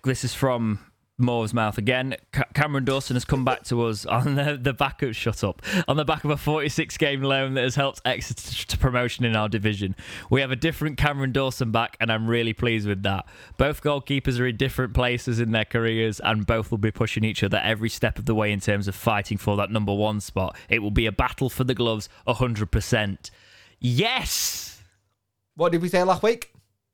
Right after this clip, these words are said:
Speaker 1: That's what we wanted. That's
Speaker 2: Yep.
Speaker 1: what's happening. We need these goalkeepers to push each other. Stockdale should be number one because of his experience, but as soon as he starts to drop a,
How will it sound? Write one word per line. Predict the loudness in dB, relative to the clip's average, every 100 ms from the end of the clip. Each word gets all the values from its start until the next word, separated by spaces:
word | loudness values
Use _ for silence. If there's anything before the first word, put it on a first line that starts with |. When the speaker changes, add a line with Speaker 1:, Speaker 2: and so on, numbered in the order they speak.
| _ -2
Speaker 1:
That's | -2 0
what | 0 0
we | 0
wanted. | 0 0 0 0 0 -2 -10 -18 _
That's | 0 2 2
Speaker 2:
Yep. | 0
Speaker 1:
what's | 2
happening. | 0 0 -2 -4 0
We | 0
need | 0 0 0 0
these | -2 -2
goalkeepers | -2 -2 0 -2 -2 -4
to | 0
push | 0 0
each | -2 0
other. | -2 -2
Stockdale | 0 0 0 -2
should | 0 0
be | 0
number | 0 0 2
one | 2 0 -2 -12 _ _ -10 -8 0 2
because | 4 2
of | 0
his | 0
experience, | -2 -2 2 2 2 0 0
but | 0 0
as |
soon | 0 0 0
as | 0
he | -2
starts | 0 -2 -2 -2
to |
drop | 0 0
a, | 2